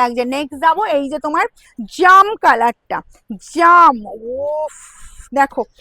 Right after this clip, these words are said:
এটা আবার একদম চকলেট কালার যেটা, বুঝলে? এটা জাম কালার বলতে এটা পুরো চকলেট কালার যে কালারটা যাচ্ছে। এটা প্রাইস চলে যাচ্ছে তোমার নাইন নাইন এইট। যার যেটা লাগবে একদম ফার্স্ট ফার্স্ট স্ক্রিনশট নাও আর আমাদের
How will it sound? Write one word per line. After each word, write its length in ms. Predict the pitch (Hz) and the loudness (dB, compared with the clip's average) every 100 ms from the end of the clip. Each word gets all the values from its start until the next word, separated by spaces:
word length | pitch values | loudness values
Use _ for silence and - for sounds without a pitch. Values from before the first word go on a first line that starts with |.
| _ - | _ -6
এটা 120 | 247 294 | 0 2
আবার 120 | 339 285 | 2 2
একদম 280 | 262 254 339 370 | 0 -2 -2 0
চকলেট 380 | 269 - 349 339 - | -2 -2 -2 -4 -2
কালার 240 | 208 202 180 | 0 0 -2
যেটা, 160 | 185 208 214 | -6 -6 -6
বুঝলে? 240 | 262 339 151 _ _ 240 | -4 -4 -6 _ _ -2
এটা 140 | 320 254 | 0 2
জাম 160 | 247 269 | 0 2
কালার 180 | 277 339 359 | 2 2 0
বলতে 140 | 370 320 | -2 -2
এটা 100 | 330 - | -4 -6
পুরো 140 | 330 403 - | -4 -4 0
চকলেট 440 | 302 269 320 320 - - | 0 0 0 -2 0 0
কালার 220 | 226 214 202 | 2 0 -2
যে 60 | 220 | -4
কালারটা 340 | 220 226 - 185 | -2 -2 -4 -2
যাচ্ছে। 240 | 185 - - - _ 277 | -2 -4 -12 -14 _ 0
এটা 140 | 294 381 | 4 4
প্রাইস 240 | 370 330 359 349 | 4 4 2 0
চলে 140 | 339 349 | 2 2
যাচ্ছে 180 | 359 392 | 0 -2
তোমার 160 | 359 381 294 | -2 -2 -2
নাইন 220 | 269 294 294 | -2 -2 -4
নাইন 160 | 294 294 240 | -4 -4 -8
এইট। 120 | 233 311 | -4 2
যার 260 | 339 381 330 | 4 4 0
যেটা 160 | 339 359 339 | -2 0 2
লাগবে 200 | 311 285 | 0 -2
একদম 160 | 277 370 392 | -4 -6 -2
ফার্স্ট 220 | 302 294 | -2 -2
ফার্স্ট 160 | 339 349 | -4 -4
স্ক্রিনশট 400 | 339 302 311 330 302 | -6 -8 -6 -4 -2
নাও 100 | 294 | 0
আর 60 | 311 294 | 0 -2
আমাদের 180 | 294 | -6